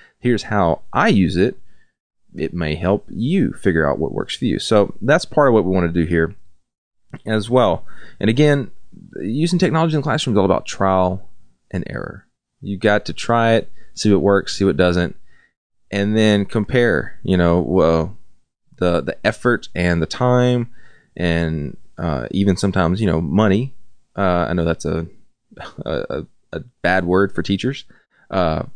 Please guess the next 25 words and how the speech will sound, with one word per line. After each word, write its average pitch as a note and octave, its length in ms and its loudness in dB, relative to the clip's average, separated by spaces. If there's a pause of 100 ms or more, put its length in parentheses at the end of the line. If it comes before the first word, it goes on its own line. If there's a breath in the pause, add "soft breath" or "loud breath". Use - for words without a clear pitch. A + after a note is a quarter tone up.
(120)
but, F2+ 400 2
uh, D2 340 0 (540)
you F2 100 -6
know, D2 260 -8 (760)
uh, - 260 -8 (320)
a, F#2+ 60 -2
a F2+ 280 -2
Chromecast A#2 760 -2 (320)
comes F2 220 -2
to E2+ 60 -4
mind D2+ 520 -2
as - 80 -6
one D#2+ 100 4
of - 60 2
those D2 160 -2
things. C#2+ 240 -4 (500 soft breath)
Uh, D#2+ 280 0 (500)
a - 40 -12
Chromecast B2 600 0
is G#2 80 0
a F#2 80 0
great F#2+ 260 0
tool, G#2 340 0 (760)
and, E2+ 600 0
um, D2 460 -4